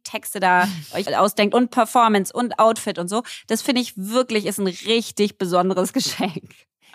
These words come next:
Speaker 2: Du, und das Schönste
Speaker 1: Ganz
Speaker 2: war eigentlich,
Speaker 1: schön.
Speaker 2: dieser Auftritt war so um zweiundzwanzig Uhr dreißig, dreiundzwanzig Uhr. Da ging die Party ja eigentlich gerade erst los. Und Philipp und ich haben uns dann überlegt, ich bleib in meinem Barbie-Outfit,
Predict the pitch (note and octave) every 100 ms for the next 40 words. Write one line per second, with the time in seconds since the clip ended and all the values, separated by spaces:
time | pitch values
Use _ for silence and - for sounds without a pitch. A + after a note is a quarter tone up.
0 | A4+ - B3+ G#3+ A3+ G#3+ - A#3+ C#4 C4+
1 | B3+ G3 A3+ A#3 G#3+ F#3+ G3 A#3+ - A3+
2 | G#3+ G3 G3 G#3 F#3 F#3+ G3 F3 - -
3 | E3+ F#3 - G#3 - F#3+ F#3 D#3 F#3 G#3
4 | - F3 F3 F#3 F3+ E3+ E3 - G#3+ A#3+
5 | F3+ G3+ G3+ F#3+ G3 G#3 F3+ F#3+ - F#3
6 | F3 D#3+ F3 B3+ - - - A3+ A3+ G#3+
7 | B3+ C4 A#3+ B3 A#3+ A3+ A3+ A3+ A3+ A3+
8 | G#3+ G#3 A3 - B3+ - G#3 G3+ - A#3+
9 | A3+ G#3+ G3 F#3+ G3+ C4 C4+ B3 C4 -
10 | E4 F#4+